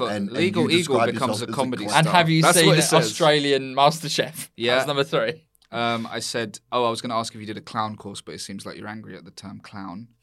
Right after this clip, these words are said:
Speaker 1: Uh, <laughs> oh no, I do have a good, um, your stuff, right? So I've seen a bunch of it on you,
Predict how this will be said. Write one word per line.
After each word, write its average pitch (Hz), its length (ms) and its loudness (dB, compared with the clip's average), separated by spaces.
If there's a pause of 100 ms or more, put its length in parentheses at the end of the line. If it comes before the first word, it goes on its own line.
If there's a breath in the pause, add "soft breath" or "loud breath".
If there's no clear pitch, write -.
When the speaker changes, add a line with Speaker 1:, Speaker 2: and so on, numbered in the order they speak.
(760 soft breath)
Speaker 1:
Uh, 110 540 -4 (180)
<laughs> - 220 -4
oh 202 100 8
no, 233 140 8
I 175 100 10
do 185 160 0
have 190 160 4
a 160 60 0
good, 147 380 -2
um, 156 300 -4 (220)
your 175 180 -6
stuff, - 380 -10
right? 73 280 -16
So 107 100 -16
I've 101 100 -16
seen 104 180 -10
a 101 40 -12
bunch - 240 -18
of - 60 -20
it 76 80 -18
on 90 120 -16
you, 107 180 -12